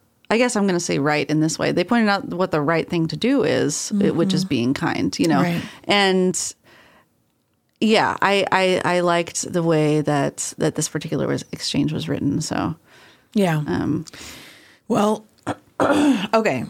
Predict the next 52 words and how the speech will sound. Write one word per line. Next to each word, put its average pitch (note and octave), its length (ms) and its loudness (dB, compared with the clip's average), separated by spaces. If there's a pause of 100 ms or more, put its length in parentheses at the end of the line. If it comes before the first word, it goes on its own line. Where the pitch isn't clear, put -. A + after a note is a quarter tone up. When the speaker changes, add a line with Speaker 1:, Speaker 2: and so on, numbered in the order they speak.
(100)
Speaker 2:
So A#3+ 180 0
I A#3 120 2
think G#4 240 0
our, E3 1120 0 (160)
the A3+ 180 4
th-, E4+ 280 2
the B3+ 100 4
last C#4+ 240 4
question D4+ 240 2
that G3+ 100 4
I F#3+ 80 2
kinda F#3+ 240 0
wanted F3 220 2
to E3+ 60 0
ask D#3+ 260 -2
you E3 80 2
about C#3 180 2
this, - 220 -4
'cause G#3+ 160 0
I G#3+ 60 2
think G#3 160 -2
we've D#3+ 140 0
been, D3+ 120 -2 (320)
Speaker 1:
Mm-hmm. E3+ 260 -2 (260)
Speaker 2:
we've A3+ 80 -6
been G#3+ 140 2
kind E3+ 220 0
of D#3+ 140 -6 (160)
all E3 200 0
over D#3 140 0
the D3+ 80 -2
board, F3 260 -4
but G#3 140 2
I A3 100 4
think A#3+ 140 4
the A#3 80 6
import-, A#3 360 4
the A#3+ 80 0
important B3+ 440 2
thing G3 160 2
is, D#3+ 580 0 (840)
um, D#3 560 2 (1080)
I G3+ 60 2
think G#3+ 140 4
it's F3 140 2
an D#3 100 2
important D#3 440 0
read. - 340 0
Speaker 1:
Mm-hmm. A#3 460 2
Speaker 2:
And F3+ 140 2
I, E3 320 2 (200)
but G3 300 0